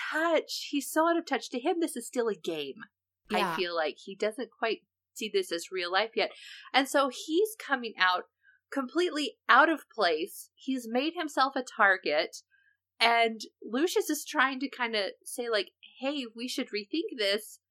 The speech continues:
Speaker 1: And Steed is just like, "No, it's a power move. You show up, oh, you know, you show up and suddenly everyone else thinks they're underdressed. And now you're in charge." And it's a great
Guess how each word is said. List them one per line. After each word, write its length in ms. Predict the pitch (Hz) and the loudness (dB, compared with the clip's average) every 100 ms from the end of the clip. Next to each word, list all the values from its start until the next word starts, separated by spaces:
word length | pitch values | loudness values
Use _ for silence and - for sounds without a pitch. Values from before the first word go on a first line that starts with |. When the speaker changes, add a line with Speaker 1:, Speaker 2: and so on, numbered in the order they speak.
| _ _ _ _ _ | _ _ _ _ _
Speaker 1:
And 180 | 302 294 | 2 2
Steed 540 | - - - - 294 415 | -2 -10 -10 -6 -4 -2
is 200 | 269 - | -2 -2
just 220 | 302 - | -6 0
like, 180 | 294 294 | 0 2
"No, 100 | 349 453 | 4 4
it's 120 | 415 | 4
a 40 | |
power 260 | 359 320 370 440 | 4 4 6 4
move. 200 | 247 440 | 2 2
You 80 | 247 | 0
show 260 | 277 - 277 | 0 2 4
up, 220 | 294 285 _ - | 4 2 _ 2
oh, 240 | 294 339 | 4 2
you 140 | - 254 | -2 -2
know, 100 | 220 | 0
you 140 | 247 | 0
show 220 | 330 294 | 0 6
up 140 | 302 330 | 6 4
and 100 | 247 - - | -2 -10 -8
suddenly 360 | - 302 226 | -4 0 2
everyone 320 | 214 277 254 220 | 2 0 0 2
else 180 | 269 - | 2 0
thinks 200 | 269 - | -6 0
they're 160 | 208 | 2
underdressed. 680 | 196 262 226 - 165 196 - - - _ | 4 2 0 0 2 2 -2 -18 -20 _
And 260 | 262 285 240 | 0 0 0
now 200 | 285 302 | 0 0
you're 560 | 269 247 320 381 466 370 | -2 0 2 4 4 2
in 200 | 208 185 | 0 -2
charge." 520 | - 147 - - - - - - _ - | -4 -4 -4 -10 -16 -20 -20 -20 _ -2
And 280 | 254 240 - - _ _ _ _ _ _ - | -2 -2 -8 -14 _ _ _ _ _ _ -8
it's 220 | 294 - | -4 -2
a 200 | 311 285 - - | -2 -2 -4 -4
great 500 | 302 370 427 - - | 4 4 4 0 -14